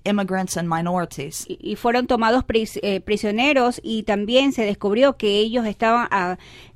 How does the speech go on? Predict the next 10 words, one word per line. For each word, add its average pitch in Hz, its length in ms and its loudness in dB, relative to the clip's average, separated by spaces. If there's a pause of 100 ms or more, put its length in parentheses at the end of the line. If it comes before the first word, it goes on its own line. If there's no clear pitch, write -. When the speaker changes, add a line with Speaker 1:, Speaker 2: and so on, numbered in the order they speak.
(140)
Speaker 2:
queriendo, 269 760 4
eh, 208 260 0
hacer 254 360 2
algo 240 280 4
más 233 180 -2
grande, 254 420 0
la-, 185 220 0
lastimar 214 580 0
a 220 260 2
grupos 254 640 -2